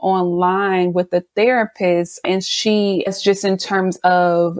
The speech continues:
changing our mindsets around just being able to relinquish that control and to understand that no matter what, I'm gonna be okay. That was the huge thing for me. It's like,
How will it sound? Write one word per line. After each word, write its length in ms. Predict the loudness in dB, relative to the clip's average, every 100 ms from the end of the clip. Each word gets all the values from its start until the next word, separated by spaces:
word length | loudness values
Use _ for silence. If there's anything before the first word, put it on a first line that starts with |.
| -8 -8
changing 600 | -6 -2 0 0 -2 0
our 340 | 0 0 -2
mindsets 920 | -2 0 0 0 -2 -2 -2 -2 -2 -4
around 920 | -4 -2 0 2 4 2 0 -2 -8 _ _ _ _ _ -8
just 520 | 2 4 4 2 0
being 300 | 2 2 2 2
able 360 | 2 2 0
to 460 | 0 -2 0 0 0
relinquish 600 | 0 0 0 0 -2 -2
that 260 | -2 -2 -2
control 720 | -6 -6 -4 0 2 2 0 -2
and 140 | -6
to 180 | -6 -4
understand 640 | -2 -2 -4 -4 -2 0 0
that 160 | -2
no 140 | 0 0
matter 400 | 2 2 2 0
what, 520 | 0 0 2 2 -2 _ _ _ _ _ _ -2
I'm 180 | 0 2
gonna 160 | 0 0
be 180 | 2
okay. 380 | 2 0 -2 0
That 220 | 2 2
was 200 | 2 0
the 120 | 2 0
huge 380 | 0 -4 -4
thing 260 | -6 -6 -6
for 160 | -6 -4
me. 460 | -4 -4 -2 -4
It's 300 | -2 -6 -4
like, 400 | 0 2 0 -2